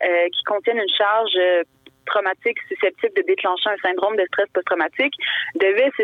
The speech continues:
situer en dehors de l'expérience humaine commune. Donc, ça devait être un événement d'une ampleur exceptionnelle, comme un braquage à main armée, euh, un accident de train, euh,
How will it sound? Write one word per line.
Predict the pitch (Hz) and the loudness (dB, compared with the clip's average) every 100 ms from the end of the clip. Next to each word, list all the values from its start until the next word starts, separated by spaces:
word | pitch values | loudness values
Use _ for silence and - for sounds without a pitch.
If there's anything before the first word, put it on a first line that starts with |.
| - | -4
situer | 214 - 208 220 247 | -8 -6 -2 0 2
en | 190 190 | 0 0
dehors | 196 208 240 | 2 4 4
de | 196 | 2
l'expérience | 185 - 180 170 202 226 - 185 | 0 0 -2 0 0 -2 -4 -4
humaine | 190 196 220 - - | -2 0 -2 -6 -2
commune. | 185 175 180 175 | -2 0 0 0
Donc, | 180 180 | -2 0
ça | 185 | 0
devait | 180 185 247 | 2 2 0
être | - | 0
un | 202 | 0
événement | 208 202 196 220 220 | 2 2 2 2 2
d'une | 185 | -2
ampleur | 175 208 202 214 190 | 0 2 0 0 -4
exceptionnelle, | 208 175 202 240 180 175 170 - - - - | -2 -4 0 -2 0 0 -2 -4 -10 -8 0
comme | 214 220 - | 0 0 0
un | 185 196 | 0 0
braquage | 180 175 202 190 | 0 0 0 2
à | 180 | 2
main | 165 156 | 0 0
armée, | 190 208 214 - - - - | 0 -2 -2 -6 -8 -6 -2
euh, | 170 165 | 0 2
un | 180 180 | 0 0
accident | - - 180 185 170 | -2 -6 -2 0 0
de | - | -4
train, | 160 208 220 - - - - | -2 0 -2 -4 -10 -8 -4
euh, | 170 165 165 165 | 0 2 2 2